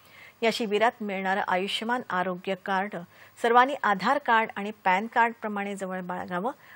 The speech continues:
असं आवाहन जिल्हा शल्य चिकित्सक डॉक्टर अर्चना भोसले यांनी यावेळी केलं. आयुष्यमान भारत प्रधानमंत्री जन आरोग्य योजनेअंतर्गत आज वर्धा जिल्ह्यातल्या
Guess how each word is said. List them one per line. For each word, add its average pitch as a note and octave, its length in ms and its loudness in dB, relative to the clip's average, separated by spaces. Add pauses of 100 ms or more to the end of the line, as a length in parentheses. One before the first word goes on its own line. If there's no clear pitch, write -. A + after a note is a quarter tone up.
(120)
असं A3 200 4
आवाहन G#3 440 4
जिल्हा G3 340 -2
शल्य B3 280 -4
चिकित्सक A#3+ 420 -6 (100)
डॉक्टर F#3 240 0 (100)
अर्चना A3 400 -6
भोसले G#3+ 400 -8 (100)
यांनी F#3+ 220 -6
यावेळी F3 240 -8 (100)
केलं. - 180 -8 (680)
आयुष्यमान D#4 600 2
भारत C4+ 300 -2
प्रधानमंत्री A3+ 680 -4
जन G3 160 -2 (120)
आरोग्य G3 380 -2
योजनेअंतर्गत G3 920 -6
आज F#3+ 200 -2
वर्धा F#3 360 0
जिल्ह्यातल्या A3 500 0